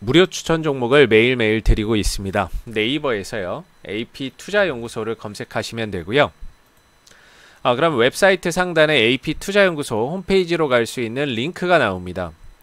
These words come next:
클릭하시게 되면 에이피 투자연구소 홈페이지로 접속을 하실 수가 있는데,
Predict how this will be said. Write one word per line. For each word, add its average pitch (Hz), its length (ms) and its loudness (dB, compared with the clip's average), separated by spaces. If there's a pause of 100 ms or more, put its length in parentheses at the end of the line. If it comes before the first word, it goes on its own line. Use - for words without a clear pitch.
(160)
클릭하시게 175 600 0
되면 104 480 -4 (180)
에이피 131 440 -4
투자연구소 135 640 -2
홈페이지로 139 680 -2
접속을 113 420 -6
하실 127 200 -2
수가 123 240 -2
있는데, 107 400 -2